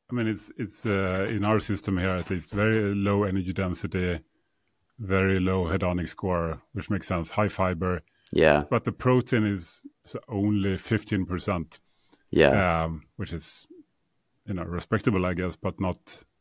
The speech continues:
Speaker 1: uh, not very high. That's why I guess it doesn't get a higher score. And
Speaker 2: Yeah.
Speaker 1: we weigh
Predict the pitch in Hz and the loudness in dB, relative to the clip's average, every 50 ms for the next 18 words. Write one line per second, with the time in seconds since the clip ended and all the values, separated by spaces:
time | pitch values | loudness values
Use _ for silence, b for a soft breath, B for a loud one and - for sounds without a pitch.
0 | _ _ - - 107 98 92 92 92 98 95 - - 104 92 90 85 78 92 95 | _ _ -8 -6 -6 -4 -4 -4 -6 -6 -6 -6 -4 -4 -2 -2 -2 -2 -2 -4
1 | 92 92 92 92 90 - - 104 92 90 87 87 82 - _ _ _ _ _ _ | -4 -4 -4 -6 -6 -8 -6 -6 -6 -4 -4 -6 -8 -10 _ _ _ _ _ _
2 | _ _ _ _ _ _ _ - 101 87 85 80 - 98 85 92 87 - 101 85 | _ _ _ _ _ _ _ -10 -6 -6 -4 -4 -6 -6 -8 -8 -8 -8 -8 -6
3 | 92 90 90 85 87 92 95 92 87 - - 101 95 87 - _ _ _ _ _ | -6 -6 -6 -6 -6 -6 -6 -6 -8 -8 -10 -10 -10 -10 -12 _ _ _ _ _
4 | _ _ _ _ _ - 117 107 104 87 85 78 76 76 104 110 110 101 98 95 | _ _ _ _ _ -6 -4 0 4 6 8 8 8 6 6 4 2 2 2 0